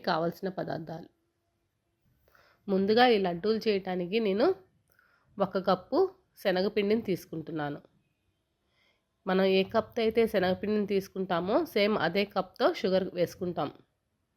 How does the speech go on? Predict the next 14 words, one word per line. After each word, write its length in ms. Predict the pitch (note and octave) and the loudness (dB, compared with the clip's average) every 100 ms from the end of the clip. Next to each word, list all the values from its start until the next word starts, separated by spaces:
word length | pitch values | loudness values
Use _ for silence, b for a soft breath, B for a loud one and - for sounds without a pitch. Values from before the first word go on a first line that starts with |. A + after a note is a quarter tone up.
| _ _ _ _ _ _ - | _ _ _ _ _ _ -6
ఒక 100 | E3+ F3 | -6 0
బౌల్లో 380 | F3 F#3 G#3+ B3+ F4+ A3+ | 4 4 4 4 4 2
ఒక 20 | F#3+ | 2
కప్పు 220 | E3+ - - | -2 -2 -2
శనగపిండి 480 | F#3+ F3+ F#3 G3+ G3+ F3+ | -2 0 -2 0 2 2
వేసుకొని, 420 | E3 - F3 D4 F4+ _ _ _ _ _ _ _ _ _ _ _ _ - _ _ _ _ F#3 | 0 -2 0 0 -2 _ _ _ _ _ _ _ _ _ _ _ _ -20 _ _ _ _ -4
మనం 140 | F#3 F#3+ | 0 2
అన్నమయ్య 340 | E3+ F#3+ G#3+ A3 | 2 2 4 4
లడ్డూకి 460 | F#3+ E3+ F3+ - G#3+ F4+ - _ _ _ _ _ _ _ | 2 0 -2 0 -2 -2 -6 _ _ _ _ _ _ _
పాలతో 360 | F3+ E3+ F#3 A3 G#3 | 0 2 2 0 0
మిక్స్ 200 | - - | -4 -2
చేసుకుంటాం 520 | F3 - E3 D#3+ F#3+ F#3+ | -2 -2 -8 -4 -6 -4
శనగపిండిని. 640 | E3+ F3+ F#3 F3 D#3+ F3 E4+ - _ _ _ _ _ _ _ _ _ _ _ _ _ _ _ _ _ _ _ _ b b b _ G3 | -4 -2 -2 -2 0 0 -2 -6 _ _ _ _ _ _ _ _ _ _ _ _ _ _ _ _ _ _ _ _ b b b _ -2
కొంచెం 280 | F#3 F#3+ | 0 0